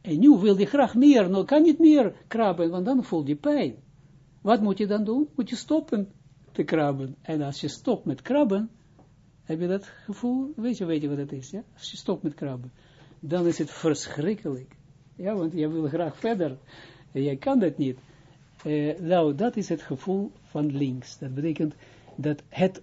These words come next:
ontzeggen of ontzegd worden van het ontvangen van het licht. Het gevoel dat ik ontzeg, ja, ontzeg mij, of het is aan mij ontzegd om het licht te ontvangen, om genot te ontvangen.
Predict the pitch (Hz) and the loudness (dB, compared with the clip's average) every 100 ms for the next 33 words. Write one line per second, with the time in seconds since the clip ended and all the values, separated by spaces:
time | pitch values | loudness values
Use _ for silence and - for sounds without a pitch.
0 | _ 160 151 139 - - - - 269 240 | _ -4 -2 -4 -8 -18 -10 0 0 0
1 | 180 165 165 _ _ _ _ _ _ _ | -4 -8 -10 _ _ _ _ _ _ _
2 | _ _ - 156 143 - - 151 135 - | _ _ -4 -4 -4 -8 -2 -2 -2 0
3 | 294 - - - 170 202 180 165 165 - | 0 0 -8 -8 0 2 2 -2 -4 -6
4 | _ - 202 175 - 175 143 131 - 240 | _ -4 0 0 -2 -4 -6 -6 -4 0
5 | 240 214 202 - - _ _ _ - 190 | 2 0 -4 -10 -20 _ _ _ -4 0
6 | 165 147 135 127 - - _ _ _ _ | 2 0 -6 -8 -14 -20 _ _ _ _
7 | _ _ _ _ 170 175 - 180 - 277 | _ _ _ _ -6 -6 -4 -6 0 0
8 | 202 165 156 - 185 180 170 - 196 - | 2 0 -2 -8 -14 -12 -8 -4 -4 -4
9 | - 175 160 - - 262 - - _ - | -4 0 0 -2 0 0 0 -14 _ -8
10 | 170 175 - 160 147 - 285 - 190 202 | -2 -2 -2 -4 -2 2 2 2 0 2
11 | 139 - 156 135 - 170 160 156 - - | 0 -2 -4 -4 -6 -6 0 -2 -2 -6
12 | 147 165 233 180 151 147 - 220 131 - | -4 0 0 0 -2 -4 -2 -2 -4 -12
13 | - - - 170 160 156 196 - - 156 | -20 -20 0 2 2 4 2 2 2 0
14 | 156 - 285 262 185 156 - 190 220 - | 2 2 4 4 2 -2 2 4 4 2
15 | - 160 170 294 277 240 | 2 0 2 2 4 2